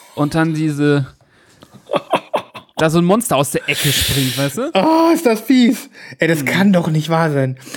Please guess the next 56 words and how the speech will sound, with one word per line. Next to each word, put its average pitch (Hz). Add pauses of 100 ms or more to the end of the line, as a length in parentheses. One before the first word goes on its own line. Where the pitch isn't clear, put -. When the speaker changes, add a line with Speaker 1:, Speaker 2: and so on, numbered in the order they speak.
(140)
Speaker 2:
Ich, 185
Speaker 1:
Mhm. 113
Speaker 2:
ich, 190
ich 208
bin 226
dabei, 196
Nibras. 135
Ich 170
nehm 196
mir, 185
ich -
nehm 208
mir 202
eine 185
Woche 196
Urlaub. 170
Lass 185
uns 208
mit 190
dem 170
Speaker 1:
Mhm. 170
Speaker 2:
Luftgewehr 185
auf 180
die 180
Lauer 165
legen 135
und 160
diesen 175
Speaker 1:
Mhm. 117
Speaker 2:
Postmann 156
in 139
den -
Arsch 135
treten. 127 (440)
Speaker 1:
Ja, 151
also, 151
äh, 139
als 139
ich 160
eben 156
sagte, 160
ich 156
hab -
wogegen 156
getreten, 139
würde 180
ich -
jetzt 151
mir 143
wünschen, 202
ich -
könnte 170
sagen, 160
es 123
war 147
dieser, 139